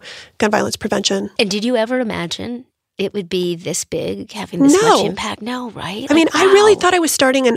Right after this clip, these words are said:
Speaker 1: online conversation. I didn't imagine that that would translate into an offline movement. And yet,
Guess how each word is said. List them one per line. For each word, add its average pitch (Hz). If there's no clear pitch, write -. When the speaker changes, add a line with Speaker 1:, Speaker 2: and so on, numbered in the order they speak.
Speaker 1:
online 254
conversation. 240
I 233
didn't 277
imagine 214
that 202
that -
would 240
translate 214
into 214
an 202
offline 208
movement. 294
And 269
yet, 254